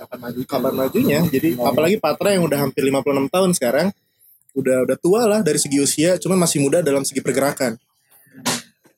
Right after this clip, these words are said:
Speaker 2: Kapan kita mau bergerak maju terus kalau kembali ke nol?
Speaker 1: Benar.
Speaker 2: Kayak gitu. Aku ngerasa kayak
Speaker 1: Pesan
Speaker 2: gitu.
Speaker 1: yang sangat penting ya buat teman-teman.
Speaker 2: Nah, benar.
Speaker 1: Apalagi yang ingin maju, <laughs> bahwa kembali lagi tadi,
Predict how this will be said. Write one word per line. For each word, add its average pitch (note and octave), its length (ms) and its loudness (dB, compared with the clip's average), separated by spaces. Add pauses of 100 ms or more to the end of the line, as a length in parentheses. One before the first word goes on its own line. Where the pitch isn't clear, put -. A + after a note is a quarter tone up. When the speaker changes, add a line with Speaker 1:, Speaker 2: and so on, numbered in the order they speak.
Speaker 2:
Kapan C#3+ 380 -2
kita C#3+ 240 -2
mau C#3+ 100 2
bergerak C3+ 300 -2
maju C3+ 200 0
terus E3+ 220 0
kalau C3 220 -2
kembali B2+ 400 -2
ke - 80 -12
nol? A#2 420 -8
Speaker 1:
Benar. A#2 60 -20 (160)
Speaker 2:
Kayak A2 240 -10
gitu. - 320 -20 (560)
Aku B2 100 -12
ngerasa C#3 300 -2
kayak B2+ 80 -8
Speaker 1:
Pesan C#3 240 -4
Speaker 2:
gitu. C#3+ 100 -14
Speaker 1:
yang C#3+ 160 -8 (300)
sangat C3+ 340 -12 (220)
penting B2 320 -20
ya E3 80 -20
buat C3 160 -14
teman-teman. B2+ 400 -14 (160)
Speaker 2:
Nah, D#3+ 120 0 (120)
benar. A2 140 -12 (420)
Speaker 1:
Apalagi C3 320 -6
yang D3+ 80 -2
ingin C#3 160 -12
maju, A#2+ 300 -4 (280)
<laughs> - 300 -2
bahwa C#3 200 0 (1200)
kembali - 400 -6
lagi D#3 180 0
tadi, E3 240 0